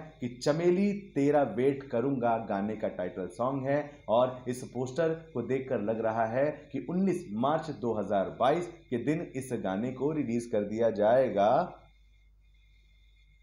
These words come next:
I Am Music and Summer Cool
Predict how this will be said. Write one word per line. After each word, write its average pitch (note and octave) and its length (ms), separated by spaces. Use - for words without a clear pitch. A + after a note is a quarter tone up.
I C#3 200
Am B2+ 240
Music A#2 480
and A#2+ 220
Summer D#3 300
Cool B2 200